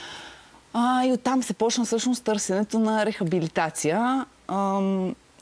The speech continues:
случайно, докато лежахме в генетиката, от друга майка научих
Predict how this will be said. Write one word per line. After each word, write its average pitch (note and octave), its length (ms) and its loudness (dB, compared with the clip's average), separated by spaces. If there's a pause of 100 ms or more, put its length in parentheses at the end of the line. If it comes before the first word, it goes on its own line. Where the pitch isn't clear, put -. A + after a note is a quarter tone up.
(120)
случайно, G3 580 0
докато D#3+ 280 -2
лежахме E3+ 380 0
в D3+ 60 -2
генетиката, E3+ 560 -2
от E3 60 0
друга D#3+ 200 0
майка D#3 300 -2
научих D#3 500 -4